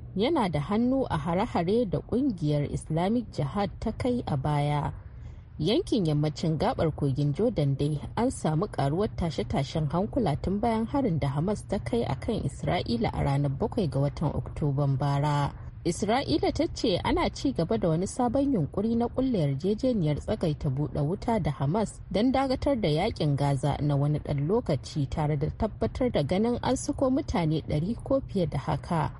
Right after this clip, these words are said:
waɗanda mayakan suka yi garkuwa da su. Shekaru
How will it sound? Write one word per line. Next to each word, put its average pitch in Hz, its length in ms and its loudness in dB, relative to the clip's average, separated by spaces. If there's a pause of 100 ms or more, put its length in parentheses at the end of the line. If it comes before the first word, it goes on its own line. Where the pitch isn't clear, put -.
(120)
waɗanda 196 560 2
mayakan 226 600 2
suka 170 260 -2
yi 135 60 2
garkuwa 139 580 0
da 147 100 0
su. 143 480 0 (1400)
Shekaru 226 480 2